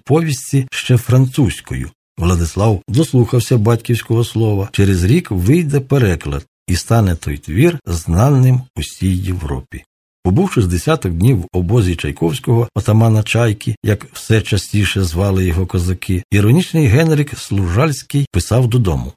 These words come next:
"Якщо не поїхав у мене дах від щастя, то, бачить Бог, те мене чекає. Слово честі кріпшого полку немає, як перший козацький".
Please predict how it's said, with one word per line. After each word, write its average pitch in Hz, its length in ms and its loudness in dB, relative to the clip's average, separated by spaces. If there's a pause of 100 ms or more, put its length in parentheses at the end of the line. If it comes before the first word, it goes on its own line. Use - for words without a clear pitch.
(560)
"Якщо 87 340 0
не 175 120 4
поїхав 120 640 2
у 92 80 -2
мене 98 400 2
дах 90 400 0
від 73 140 -10
щастя, - 760 -6 (140)
то, 87 120 0
бачить 151 420 0
Бог, 110 540 2
те 131 160 2
мене 117 280 2
чекає. 80 680 -6
Слово 139 460 0
честі - 520 -2 (100)
кріпшого 98 720 0
полку 151 360 0
немає, 113 540 2 (100)
як 101 260 -2
перший 85 580 -2
козацький". - 760 -10